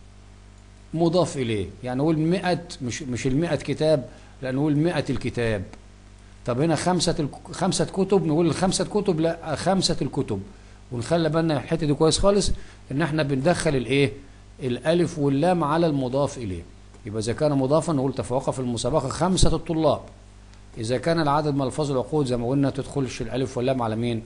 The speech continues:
على اللفظ نفسه. ده بالنسبة لمين؟ لكتابة العدد وصوغ العدد على وزن فاعل. وفي نفس الوقت خدنا كده ايه؟ تعريف العدد وتنكيره. نيجي بقى على حتة مهمة جدا اللي هي كنايات العدد.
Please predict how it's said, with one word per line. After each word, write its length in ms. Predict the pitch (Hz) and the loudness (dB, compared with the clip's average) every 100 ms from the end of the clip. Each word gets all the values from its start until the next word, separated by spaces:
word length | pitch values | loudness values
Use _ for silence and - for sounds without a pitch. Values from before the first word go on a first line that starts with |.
| - | -6
على 120 | 117 | -4
اللفظ 300 | 120 110 95 85 | -2 -4 -4 -8
نفسه. 160 | - - - - - - - | -12 -18 -20 -20 -20 -16 4
ده 100 | 190 | 6
بالنسبة 400 | 180 185 - 156 | 8 8 8 6
لمين؟ 340 | 139 156 139 - - - | 4 4 2 -2 -18 -6
لكتابة 720 | 127 160 - 143 156 151 143 - - - | 2 2 2 0 0 2 0 -2 -14 -6
العدد 580 | 117 113 143 180 151 - 127 | -2 0 4 4 4 -6 -2
وصوغ 1160 | 147 156 131 - - - - 113 - 170 135 | 2 4 2 -4 -18 -20 -12 6 8 8 4
العدد 340 | 117 131 139 123 | 4 4 4 4
على 140 | 123 | 4
وزن 220 | 143 131 | 4 2
فاعل. 340 | 120 180 175 156 | 0 0 2 0
وفي 240 | - 170 | 0 0
نفس 280 | 190 - 180 | 0 0 0
الوقت 340 | 170 180 - - - - - - - - - - - | 2 0 -2 -16 -20 -20 -20 -20 -20 -20 -20 -18 -6
خدنا 320 | - 151 147 | 0 2 2
كده 240 | 147 147 | 4 2
ايه؟ 280 | 143 151 143 - - | 4 2 2 0 0
تعريف 360 | 123 139 147 | 0 0 -2
العدد 400 | 131 120 135 127 | -4 -2 0 0
وتنكيره. 480 | 120 127 117 95 87 - - - - 185 | 0 -2 -4 -6 -10 -12 -20 -20 -6 2
نيجي 120 | 220 | 4
بقى 120 | 208 | 4
على 100 | 170 | 4
حتة 260 | 202 196 170 | 2 2 2
مهمة 260 | 175 170 | 2 2
جدا 400 | 165 165 143 147 - | 0 0 2 0 -2
اللي 140 | 131 160 | -2 -2
هي 60 | |
كنايات 360 | 139 127 147 135 | -2 -2 -2 -4
العدد. 320 | 107 110 | -6 -6